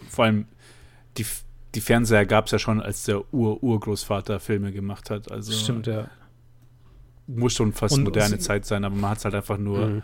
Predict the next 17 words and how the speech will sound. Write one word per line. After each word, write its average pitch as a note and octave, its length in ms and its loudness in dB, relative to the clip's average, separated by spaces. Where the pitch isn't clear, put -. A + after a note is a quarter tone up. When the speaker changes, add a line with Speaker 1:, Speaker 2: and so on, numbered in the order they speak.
Speaker 1:
ambi-, G#2+ 280 0
ambiguös G2+ 540 -2
gehalten. F#2+ 460 -4
Speaker 3:
Also B2 240 0
so A2 140 0
Speaker 2:
Ich G#2 60 4
glaub, C#3 100 4
Speaker 3:
diese D3 220 6
Speaker 2:
irgendwo C#3 200 4
war C#3+ 80 8
auf C3 60 4
Speaker 3:
Flash- C3+ 120 0
Speaker 2:
dem - 80 -14
P C3+ 180 2
C C#3 300 2
zu B2+ 160 -4
sehen. A2 500 -6